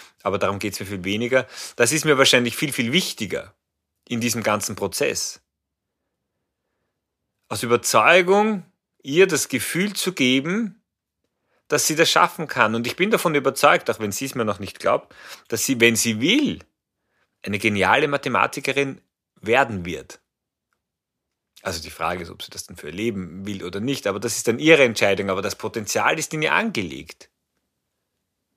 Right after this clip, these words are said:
Ich muss es nur abrufen und der eine braucht vielleicht ein paar Schritte mehr, der andere ein paar Schritte weniger. Aber nur weil ich drei, vier, fünf Schritte mehr gehen muss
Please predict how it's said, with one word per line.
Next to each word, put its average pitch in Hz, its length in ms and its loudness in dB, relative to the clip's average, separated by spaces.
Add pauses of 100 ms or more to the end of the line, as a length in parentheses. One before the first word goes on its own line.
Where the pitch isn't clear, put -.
(1400)
Ich - 160 -4
muss 196 200 4
es 208 160 -2
nur 196 100 4
abrufen 147 640 2
und 110 100 -2
der - 100 4
eine 170 200 4
braucht 165 340 4
vielleicht 165 280 2
ein 139 100 0
paar 120 200 4
Schritte 117 340 0
mehr, 117 320 4
der 190 140 2
andere 175 240 2
ein 175 100 -2
paar 151 160 2
Schritte 151 360 -4
weniger. 110 480 -4 (3250)
Aber 139 240 4
nur 190 340 6
weil 151 140 8
ich 139 160 -2
drei, 165 360 6
vier, 190 320 2
fünf 214 280 0
Schritte 160 340 0
mehr 131 300 4
gehen 185 220 2
muss 110 520 -4